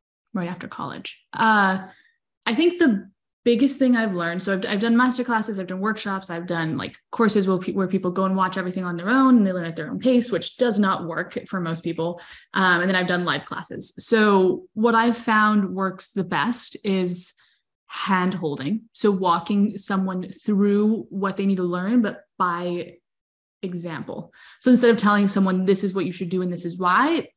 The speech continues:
it's, "This is why I do this, and this is why," or, "This is what I do, and this is why." Um, and, and then people are really, tend to be really bad at motivating themselves, even when they have a clear North Star. It's, it's,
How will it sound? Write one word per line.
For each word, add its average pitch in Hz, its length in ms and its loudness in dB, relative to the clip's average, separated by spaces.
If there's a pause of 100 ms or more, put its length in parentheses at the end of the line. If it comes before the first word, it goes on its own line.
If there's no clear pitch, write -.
(140)
it's, 185 180 -8
"This 202 220 -2
is 196 100 0
why 185 300 0
I 196 160 0
do 180 160 -2
this, 165 300 -6
and 185 200 -2
this 165 160 -6
is - 160 -10
why," - 360 -8 (240)
or, 202 80 2
"This 208 120 6
is 202 100 6
what 190 200 4
I 180 140 -2
do, 175 160 0
and 170 80 -4
this 165 120 -8
is 135 120 -12
why." 156 280 -6 (380)
Um, 175 760 0
and, 208 380 4 (100)
and 202 120 2
then 196 160 0
people 240 300 0
are 226 160 2
really, 202 680 -2 (320)
tend 233 280 0
to 226 60 2
be 196 200 -2
really 190 300 -2
bad 175 420 -6
at 190 200 -8 (220)
motivating 202 760 4
themselves, 262 420 0
even 269 220 2
when 294 100 6
they 247 80 2
have 208 200 -4
a 190 40 -8
clear 190 260 -8
North 185 320 -6
Star. 185 440 0
It's, 262 160 -2
it's, - 340 -10